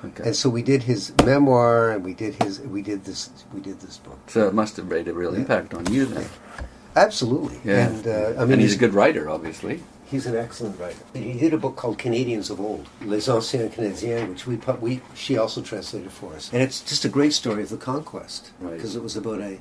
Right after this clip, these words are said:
Speaker 2: French Canadian and a Scot who were, like,
Speaker 1: Buddies?
Speaker 2: best of friends.
Speaker 1: Yeah.
Speaker 2: Yeah. One thing I have to mention is, you know, we're really on the fringes of publishing, in a sense, in Canada, English Canada, because we're situated in Quebec.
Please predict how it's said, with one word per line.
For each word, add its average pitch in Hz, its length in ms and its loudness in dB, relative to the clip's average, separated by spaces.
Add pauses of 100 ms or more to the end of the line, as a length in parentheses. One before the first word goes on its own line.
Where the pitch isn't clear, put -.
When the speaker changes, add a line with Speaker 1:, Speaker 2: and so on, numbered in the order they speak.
(280)
Speaker 2:
French 131 320 -8
Canadian 117 580 -2 (140)
and 101 100 -10
a 98 40 -10
Scot 107 400 -10 (140)
who 110 120 -10
were, 95 140 -4
like, 90 180 -8 (540)
Speaker 1:
Buddies? 85 240 -4
Speaker 2:
best 123 240 -2
of 117 80 -6
friends. 113 280 -10
Speaker 1:
Yeah. 82 220 -4
Speaker 2:
Yeah. - 60 -10 (420)
One 156 160 2
thing 165 160 0
I 123 40 0
have 120 180 -2
to - 100 -6
mention 107 380 -4
is, 92 180 -10 (240)
you 123 80 -4
know, 120 80 2
we're 151 220 2
really 135 260 4
on 107 140 0
the 95 80 -2
fringes 107 680 -2
of - 100 -20
publishing, 92 500 -10
in 85 80 -10
a 90 40 -10
sense, 95 360 -8
in 95 80 -6
Canada, 95 420 -8
English 107 340 -6
Canada, 85 380 -10
because - 320 -6 (320)
we're 147 140 4
situated 127 580 2
in 87 80 -2
Quebec. - 520 -10